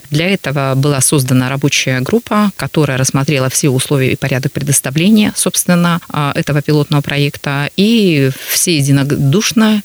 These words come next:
единогласно решили, что мы должны вступить в данный пилотный проект. Конечно, мы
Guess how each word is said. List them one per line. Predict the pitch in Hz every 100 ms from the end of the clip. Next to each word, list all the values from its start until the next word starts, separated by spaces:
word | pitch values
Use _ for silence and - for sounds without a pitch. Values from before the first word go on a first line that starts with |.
| -
единогласно | 143 147 131 147 185 -
решили, | 135 139 - 151
что | 127 -
мы | 143
должны | 139 135 165
вступить | - 131 170 147
в |
данный | 135 147 135
пилотный | 123 143 135 139
проект. | 127 120 - - -
Конечно, | 175 190 170 - 151
мы | 160 160 151 139 135 135